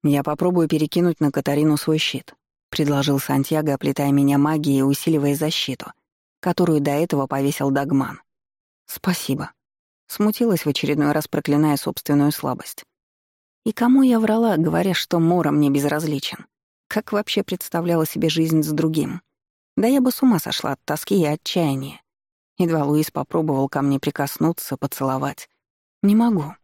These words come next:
Не вижу рядом никого другого, кроме Сантьяго. Даже представлять не хочу. "Катарина, сконцентрируйся на его магии", — приказал Дагман, накидывая на нас свою паутину. "Уже", —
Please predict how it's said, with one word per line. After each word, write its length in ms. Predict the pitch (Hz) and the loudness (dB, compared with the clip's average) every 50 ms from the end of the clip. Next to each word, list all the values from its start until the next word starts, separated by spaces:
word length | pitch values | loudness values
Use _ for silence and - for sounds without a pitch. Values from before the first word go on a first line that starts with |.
| _ _ _ _ | _ _ _ _
Не 140 | 208 240 254 | 2 4 4
вижу 200 | 285 262 226 170 | 4 4 4 2
рядом 340 | 160 185 180 170 160 156 156 | 2 2 2 2 2 2 2
никого 340 | 156 - - 175 180 185 165 | 2 2 0 0 2 2 2
другого, 380 | 160 156 156 190 208 185 165 | 0 0 0 0 -2 -2 -2
кроме 280 | - - 165 156 156 151 | -2 0 0 2 2 0
Сантьяго. 640 | - - 147 160 170 - - 151 131 - - - - _ _ | 0 0 0 0 0 0 -2 -4 -4 -4 -8 -14 -16 _ _
Даже 260 | 160 156 160 - 190 | -2 -2 0 -2 -2
представлять 640 | - 208 220 - - - 233 220 226 202 147 - - | -2 -4 -4 -6 -4 -2 0 0 2 0 0 0 -2
не 60 | 143 | -4
хочу. 360 | - - 147 - - - - - - _ _ _ _ _ _ _ _ _ _ _ _ _ _ _ | -2 -2 -4 -4 -4 -6 -8 -10 -16 _ _ _ _ _ _ _ _ _ _ _ _ _ _ _
"Катарина, 680 | - 143 139 135 151 147 151 156 156 147 139 131 131 135 | -4 -2 -2 0 -2 -2 0 0 2 2 2 0 -2 -2
сконцентрируйся 840 | - - 180 190 - 220 214 208 226 214 214 185 180 175 - - 165 | -2 0 0 0 2 0 0 2 2 2 2 2 2 0 0 0 0
на 120 | 156 156 | 2 2
его 160 | 156 147 147 143 | 2 2 2 2
магии", — 460 | 143 135 131 131 131 127 113 113 - - _ _ _ _ _ _ _ _ _ _ | 0 0 0 0 -2 -4 -6 -8 -12 -16 _ _ _ _ _ _ _ _ _ _
приказал 480 | - 170 - - 151 139 143 139 135 135 | -4 -4 -2 0 -2 0 0 0 0 0
Дагман, 420 | 135 139 143 156 175 185 175 160 | -2 -2 0 0 2 2 4 2
накидывая 500 | 143 135 131 - 156 143 139 135 135 135 | 2 2 0 -2 -2 -2 0 0 0 0
на 120 | 135 139 | 2 2
нас 200 | 139 147 147 147 | 2 2 0 0
свою 340 | - - 147 139 139 135 135 | -4 -4 -4 -2 -2 -2 -2
паутину. 540 | - - 151 151 151 - - 143 135 131 - - _ _ _ _ _ _ _ _ _ _ _ _ _ _ _ _ _ _ _ _ _ _ _ _ _ _ _ _ | -2 -2 0 0 0 -2 -4 -6 -8 -8 -10 -16 _ _ _ _ _ _ _ _ _ _ _ _ _ _ _ _ _ _ _ _ _ _ _ _ _ _ _ _
"Уже", — 360 | 220 220 208 180 160 151 160 | 0 0 2 2 0 -2 -4